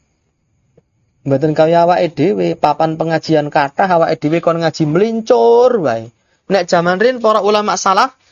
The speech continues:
niku melayu ngoyak ngelmu. Ning awake dhewe sakniki niku malah melayu diuyak kalih ngelmu.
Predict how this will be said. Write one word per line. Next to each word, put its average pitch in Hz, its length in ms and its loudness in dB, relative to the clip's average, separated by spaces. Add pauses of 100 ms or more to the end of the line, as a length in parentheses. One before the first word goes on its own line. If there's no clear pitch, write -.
(120)
niku 202 220 -4
melayu 262 800 2
ngoyak 226 480 2
ngelmu. 202 640 -2
Ning 180 160 -6
awake 180 340 0
dhewe 180 240 0
sakniki 202 560 -6
niku 214 220 0
malah 185 240 0
melayu 180 420 -2
diuyak 147 380 -2
kalih 156 260 -2
ngelmu. 135 540 -6